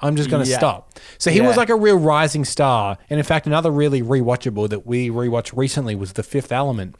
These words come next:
Speaker 1: which he is
Speaker 2: Yeah.
Speaker 1: also really, really good in. He is the radio
Speaker 2: Right.
Speaker 1: D J that won't leave Bruce Willis alone towards the end of the movie.
Speaker 2: Right.
Speaker 1: Uh, and he, he, he was in, like, Friday. He was in The Fifth Element. He was in a lot of, like, these kind of supporting roles and becoming really big. And then he hit it big,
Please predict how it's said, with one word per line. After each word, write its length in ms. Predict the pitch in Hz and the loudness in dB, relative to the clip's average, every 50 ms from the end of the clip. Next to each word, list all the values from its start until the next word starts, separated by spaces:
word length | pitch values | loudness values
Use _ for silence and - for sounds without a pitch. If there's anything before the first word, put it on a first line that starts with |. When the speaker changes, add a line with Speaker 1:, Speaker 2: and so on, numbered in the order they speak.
| - - - - - | -20 -20 -20 -12 -8
Speaker 1:
which 160 | - 135 - | -8 -6 -4
he 100 | 147 165 | -2 -2
is 120 | 143 127 131 | -2 0 0
Speaker 2:
Yeah. 40 | |
Speaker 1:
also 280 | 147 160 147 - - 131 | 0 0 0 0 0 0
really, 420 | 117 110 117 123 123 131 131 117 117 | 0 0 0 0 2 2 0 0 -2
really 220 | 113 113 110 107 | -2 -2 -4 -4
good 180 | 98 117 120 104 | -4 -4 -4 -4
in. 140 | 101 95 98 | -4 -6 -4
He 100 | 117 120 | -4 -4
is 140 | 113 98 | -4 -4
the 100 | 92 120 | -4 -2
radio 300 | 117 123 131 131 131 139 | -2 0 0 0 0 0
Speaker 2:
Right. 140 | 120 113 120 | -2 -2 -2
Speaker 1:
D 180 | 113 123 123 123 | -2 -2 -2 -2
J 320 | 113 120 113 110 107 104 | -2 0 0 0 0 -2
that 140 | 104 110 107 | -2 -4 -4
won't 280 | 117 123 117 110 107 - | -4 -4 -6 -6 -6 -6
leave 340 | 127 117 110 104 95 - - _ - - | -6 -4 -4 -6 -8 -10 -16 _ -8 -4
Bruce 220 | 139 135 123 113 | -2 -2 -2 0
Willis 180 | 131 127 120 113 | 0 0 0 0
alone 260 | 120 110 113 110 104 | -2 -2 -2 -4 -6
towards 240 | - 113 110 107 101 | -4 -4 -6 -4 -4
the 80 | 113 110 | -6 -8
end 80 | 107 | -8
of 80 | 104 107 | -6 -6
the 40 | 120 | -4
movie. 280 | 120 113 101 95 92 - - - - - | -4 -4 -6 -8 -12 -16 -20 -20 -18 -14
Speaker 2:
Right. 400 | 127 127 127 127 131 123 120 - - - - - _ _ _ - | -10 -8 -6 -6 -6 -6 -6 -8 -12 -18 -20 -20 _ _ _ -6
Speaker 1:
Uh, 340 | - 131 127 127 120 117 117 - _ - | -2 0 0 0 0 -2 -4 -6 _ -6
and 560 | 135 131 131 131 127 123 123 123 120 117 - - | -4 -2 -2 0 -2 -2 -2 -2 -4 -6 -8 -8
he, 320 | - 147 170 180 185 180 - | -4 0 0 2 2 0 -2
he, 180 | 139 151 160 165 160 | -2 -4 -2 0 0
he 100 | 156 147 151 | 2 2 2
was 100 | 147 135 | 2 0
in, 100 | 151 143 | 0 -2
like, 140 | 131 - - | -2 -4 -4
Friday. 600 | - - 160 147 151 151 147 151 151 151 151 135 | -4 -2 0 0 2 2 2 2 2 2 2 0
He 100 | 127 147 | 0 0
was 140 | 131 123 120 | 0 0 -2
in 60 | 127 | -4
The 60 | 123 | -4
Fifth 240 | - - 151 135 - | -2 -2 -4 -2 0
Element. 520 | 147 139 139 143 139 143 139 139 139 135 - - - - | 0 0 0 0 0 0 -2 -2 -4 -6 -12 -20 -20 -12
He 140 | - - 160 | -4 -2 0
was 380 | 151 151 147 135 123 - - - - _ - | 2 2 2 0 -2 -4 -8 -10 -14 _ -6
in 260 | - 170 175 180 180 - | -4 -2 0 0 -2 -2
a 80 | - 160 | -2 -2
lot 200 | 147 147 151 151 | 0 2 2 2
of, 120 | 151 135 | 2 0
like, 180 | 139 135 127 - | 0 -2 -2 -2
these 220 | - 135 127 120 | -4 -4 -4 -4
kind 160 | - 151 135 123 | -4 -4 -4 -4
of 100 | 107 - | -4 -6
supporting 520 | - - 143 - - 143 156 151 147 131 | -4 -6 -4 -2 0 0 0 0 0 0
roles 280 | 123 127 131 131 127 110 | 0 2 2 2 2 0
and 120 | 123 117 | -2 -4
becoming 320 | 107 120 - 135 131 127 123 | -4 -4 -4 -4 -4 -2 -2
really 200 | 123 120 113 107 | -2 -2 -4 -4
big. 280 | 101 135 131 120 117 | -2 0 0 0 -2
And 100 | - 123 | -4 -4
then 80 | 139 139 | -2 -2
he 160 | 139 165 175 151 | 0 0 0 0
hit 200 | 120 208 233 240 | 2 0 0 0
it 160 | 165 143 139 | -2 -2 0
big, 340 | 175 170 147 120 113 107 | 2 2 2 0 -2 -6